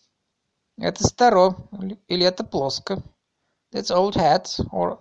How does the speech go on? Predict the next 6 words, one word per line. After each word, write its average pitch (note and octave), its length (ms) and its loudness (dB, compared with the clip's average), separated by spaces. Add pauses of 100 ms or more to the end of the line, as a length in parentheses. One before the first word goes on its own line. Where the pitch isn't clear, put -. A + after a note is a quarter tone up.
that's D#3+ 320 -4
banal. E3 760 0 (1120)
Если - 200 -10
же C3 140 -4
острит C3 400 -4
офицер, - 640 -6